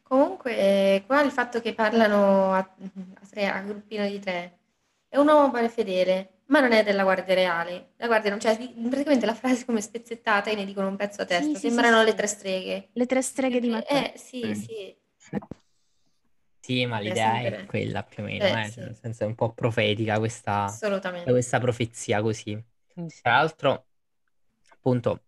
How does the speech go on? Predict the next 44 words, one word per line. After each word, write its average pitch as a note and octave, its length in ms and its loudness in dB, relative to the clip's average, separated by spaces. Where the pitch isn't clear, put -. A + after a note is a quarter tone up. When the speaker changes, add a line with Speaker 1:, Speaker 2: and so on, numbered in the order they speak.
Speaker 4:
ma B2+ 200 -6
poi C#3+ 240 2
io B2 240 2
me A#2+ 180 0
la A#2 100 4
rileggevo, A2+ 640 2
io D3 100 2
me E3+ 100 2
la B2+ 60 0
ricordavo A#2 500 -2
più - 240 -20
chiara G2+ 480 -4
persino, G#2 540 -12
devo G2+ 200 -6
essere G#2+ 300 -4
sincero. G#2+ 580 -10
Invece D#3+ 240 -8
non C3+ 60 -12
si - 140 -20
capisce A2+ 380 -10
niente, A2 180 -14
cioè - 120 -16
nel A2+ 100 -6
senso B2 240 2
Speaker 1:
No. A#2+ 60 0
Speaker 4:
anche B2+ 180 -2
questo C#3 340 0
Speaker 1:
<laughs> C3+ 320 4
Speaker 4:
combattimento C#3 640 0
in C3+ 120 -4
cui C#3+ 120 -2
sarebbero C3 640 4
morti. A#2 960 -2
Speaker 1:
Mm. B3+ 300 -8
Speaker 4:
Raga, E3+ 340 0
Speaker 2:
Non G2+ 120 -8
si E3+ 100 0
vede D3 160 2
il - 100 0
Speaker 4:
clangore G#3+ 360 6
di F3+ 60 2
Speaker 2:
combattimento. F3+ 420 -2
Speaker 4:
spade, G3 320 2
fine. G#2+ 420 -8